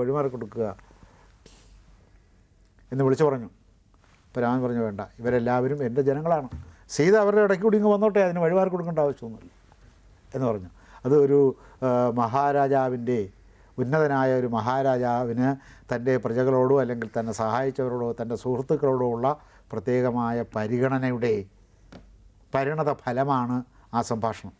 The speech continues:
അപ്പോൾ രാജാവ് അങ്ങനെ പറഞ്ഞതോടുകൂടി, ആ, ഈ മാറ്റി നിർത്തുന്നത് ഒഴിവായെങ്കിലും ആളുകൾ സ്വയം അകന്നു കൊടുത്തു സീതയ്ക്ക് നടന്നു പോരാൻ. അപ്പോൾ ആളുകളുടെ ഇടയിലൂടെ ഈ ഇരട്ടത്തോട്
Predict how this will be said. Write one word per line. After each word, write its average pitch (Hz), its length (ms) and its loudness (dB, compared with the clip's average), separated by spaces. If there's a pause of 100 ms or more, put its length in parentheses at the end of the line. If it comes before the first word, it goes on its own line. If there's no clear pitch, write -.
(1600)
അപ്പോൾ - 200 -2
രാജാവ് 143 300 2
അങ്ങനെ 135 240 -2
പറഞ്ഞതോടുകൂടി, 123 560 0 (640)
ആ, 113 40 0 (760)
ഈ - 20 4 (140)
മാറ്റി 151 400 0
നിർത്തുന്നത് 190 600 2 (280)
ഒഴിവായെങ്കിലും 135 680 2 (580)
ആളുകൾ 143 220 4 (100)
സ്വയം 131 260 0
അകന്നു 139 240 0
കൊടുത്തു 131 220 0 (180)
സീതയ്ക്ക് 123 320 -4
നടന്നു 113 260 -8
പോരാൻ. 107 220 -8 (460)
അപ്പോൾ 127 220 0 (220)
ആളുകളുടെ 139 380 4
ഇടയിലൂടെ 139 460 4 (560)
ഈ - 20 6 (400)
ഇരട്ടത്തോട് 151 520 4